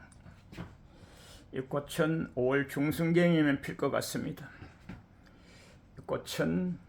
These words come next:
오월 말 유월 달이면 활짝 필 것 같습니다.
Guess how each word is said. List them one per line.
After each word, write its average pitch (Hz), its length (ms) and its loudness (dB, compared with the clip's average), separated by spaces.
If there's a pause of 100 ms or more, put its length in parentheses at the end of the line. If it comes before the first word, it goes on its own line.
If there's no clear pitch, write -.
(120)
오월 139 600 4
말 135 800 0 (220)
유월 143 400 0
달이면 151 540 0 (100)
활짝 139 400 -2
필 - 160 -12
것 135 160 2
같습니다. - 560 -6